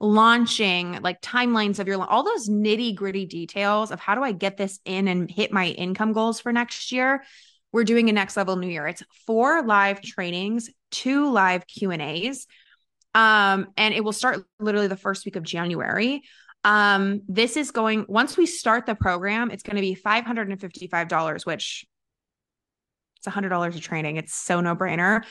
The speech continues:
But I am gonna put a link in for you guys. If you join between now and January first, which just join now, get it done with, it's gonna be two hundred and twenty-two dollars.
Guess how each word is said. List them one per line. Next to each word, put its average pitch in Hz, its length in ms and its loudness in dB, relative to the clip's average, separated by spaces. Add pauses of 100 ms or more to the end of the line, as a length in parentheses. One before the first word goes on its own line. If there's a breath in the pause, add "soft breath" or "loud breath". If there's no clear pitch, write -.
(380 loud breath)
But 233 120 6
I 220 120 4
am 226 180 4
gonna 269 160 2
put 262 140 0
a 226 60 2
link 190 280 -2
in 196 180 -2
for 185 220 -4
you 180 240 -8
guys. 233 480 4
If 214 120 -4
you 196 100 -2
join 196 360 0
between 190 400 -4
now 170 280 0
and 180 120 -2
January 170 460 -4
first, 170 420 -2
which - 240 -10
just - 180 -12
join 226 200 0
now, 175 320 -8
get - 120 -10
it - 60 -12
done - 140 -10
with, - 220 -12 (420 loud breath)
it's 202 140 -2
gonna 220 140 2
be 233 60 2
two 220 180 -4
hundred 170 260 -4
and 147 100 -8
twenty-two - 300 -12
dollars. - 460 -10